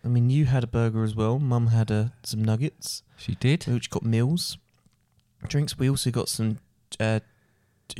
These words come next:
Speaker 1: chili cheese bites as
Speaker 2: Yeah,
Speaker 1: well.
Speaker 2: an important
Speaker 1: With, with
Speaker 2: thing
Speaker 1: those
Speaker 2: to s-,
Speaker 1: dips,
Speaker 2: mention in
Speaker 1: with
Speaker 2: this
Speaker 1: the dips
Speaker 2: story.
Speaker 1: we ordered
Speaker 2: Yep.
Speaker 1: as well. Um,
Speaker 2: Didn't get them either, did we?
Speaker 1: Well, no. So the food arrives and there's a massive bag that's filled with drinks. And there's a really tiny bag that's filled with food. In the very tiny bag,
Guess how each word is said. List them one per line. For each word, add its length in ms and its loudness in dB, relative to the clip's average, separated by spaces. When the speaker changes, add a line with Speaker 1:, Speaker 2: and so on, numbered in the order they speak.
Speaker 1:
chili 260 -2
cheese 280 -2
bites 400 -4
as 80 -2
Speaker 2:
Yeah, 140 4
Speaker 1:
well. 80 2
Speaker 2:
an 60 4
important 500 4
Speaker 1:
With, 80 -10
with 100 4
Speaker 2:
thing 120 4
Speaker 1:
those 160 2
Speaker 2:
to 60 4
s-, 100 0
Speaker 1:
dips, 180 0
Speaker 2:
mention 400 2
in 60 2
Speaker 1:
with 100 0
Speaker 2:
this 160 0
Speaker 1:
the 100 2
dips 180 4
Speaker 2:
story. 80 2
Speaker 1:
we 120 0
ordered 180 0
Speaker 2:
Yep. 120 0
Speaker 1:
as 120 -4
well. 200 0
Um, 340 4
Speaker 2:
Didn't 140 4
get 160 0
them 200 2
either, 220 2
did 200 -2
we? 200 0
Speaker 1:
Well, 200 4
no. 300 4
So 320 0
the 80 -2
food 260 0
arrives 460 0
and 80 -2
there's 120 2
a 60 0
massive 400 0
bag 220 2
that's 100 -6
filled 160 -2
with 100 -4
drinks. 400 -4
And 60 -2
there's 100 2
a 40 2
really 180 2
tiny 280 2
bag 200 2
that's 120 -6
filled 140 -2
with 80 -2
food. 400 0
In 140 2
the 80 4
very 180 4
tiny 300 2
bag, 400 0